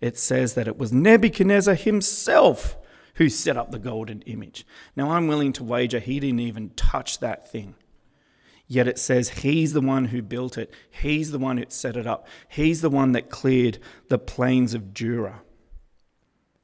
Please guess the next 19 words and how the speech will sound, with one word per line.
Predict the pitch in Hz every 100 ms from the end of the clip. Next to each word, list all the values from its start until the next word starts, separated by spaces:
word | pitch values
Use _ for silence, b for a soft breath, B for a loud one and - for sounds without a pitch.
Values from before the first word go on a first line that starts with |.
| -
He | 156 143 107 - -
himself | 123 117 - 123 101 - _ _
set | - - 117
it | 107
up. | 98 - - _ _ _ _ _ _ _ _ _
I | 135 151
don't | 131 107
think | 120 110
he |
probably | 101 113 113 113 117
even | 113 110
knew | 117 113
which | 113 -
end | 113 110
of |
the | 104
hammer | - 135 147 143
to | -
use. | 113 101 - -